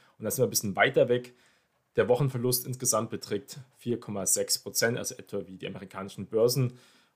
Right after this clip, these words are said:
Und man muss sagen, es war am vergangenen Freitag, war ja auch großer Verfallstag, hat's jetzt keine größeren auslaufenden Long- und Short-Positionen den Markt, ähm, großartig beeinflusst. Volatilität sind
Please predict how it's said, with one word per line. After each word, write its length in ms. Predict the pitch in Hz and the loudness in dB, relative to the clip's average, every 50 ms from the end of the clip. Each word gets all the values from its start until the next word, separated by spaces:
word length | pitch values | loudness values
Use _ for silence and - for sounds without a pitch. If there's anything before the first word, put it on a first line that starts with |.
| _ | _
Und 360 | - 120 123 120 - - - | 2 2 2 2 2 -2 -6
man 120 | - 113 117 | -2 0 2
muss 160 | 113 104 - | 2 4 6
sagen, 440 | 110 104 107 113 - 127 117 117 107 - _ _ _ _ | 6 6 6 6 4 2 -2 -4 -4 -8 _ _ _ _
es 180 | - - - - | -2 0 4 6
war 80 | 117 113 | 8 6
am 100 | 117 117 | 6 6
vergangenen 380 | 127 - 123 117 120 120 104 | 0 0 0 0 0 0 -2
Freitag, 380 | - - 123 123 120 113 - - | 0 0 0 2 2 2 4 4
war 60 | 107 | 2
ja 40 | 104 | 2
auch 120 | 101 - | 2 0
großer 260 | - 127 127 123 127 | -2 -2 -2 0 -2
Verfallstag, 880 | - - 110 - - 107 113 131 131 131 - - 120 113 113 113 - - | -4 -4 -6 -2 4 6 6 6 6 4 2 4 4 4 4 4 0 -4
hat's 140 | 110 - - | -8 -8 -8
jetzt 140 | 101 - - | -10 -10 -8
keine 280 | - 107 107 117 117 | -4 -4 -2 -2 -4
größeren 680 | - - - 120 123 123 - 117 104 - 113 110 107 104 - _ _ _ _ | -6 -4 -2 0 2 2 2 0 -2 -2 -4 -4 -4 -4 -6 _ _ _ _
auslaufenden 600 | - 110 113 113 113 - 123 113 107 - 113 107 | 2 4 4 4 4 4 4 4 2 2 -2 -2
Long- 200 | 101 104 110 123 | -2 -2 -2 -2
und 100 | 123 107 | -4 -6
Short-Positionen 720 | - - 120 120 120 - 123 110 - 120 - - 120 113 110 | -2 2 2 2 2 0 -4 -4 -4 -4 -4 -4 -4 -4 -2
den 120 | 107 98 | -2 -2
Markt, 380 | 98 98 98 101 - - - - 98 | 0 0 0 -2 -2 -6 -12 -10 -8
ähm, 160 | 104 101 95 | -8 -8 -6
großartig 480 | - - - - - 110 104 - - - | -4 -4 -4 -2 0 0 0 0 -2 -10
beeinflusst. 640 | - - 107 117 120 - 120 113 - - - - _ _ _ _ _ _ _ - | -8 -6 -6 -6 -4 -2 0 0 0 -2 -4 -8 _ _ _ _ _ _ _ 4
Volatilität 540 | 120 127 123 123 - 135 123 131 160 170 - | 6 6 6 6 4 0 0 2 0 0 2
sind 220 | 147 135 131 - | 0 -2 -2 -4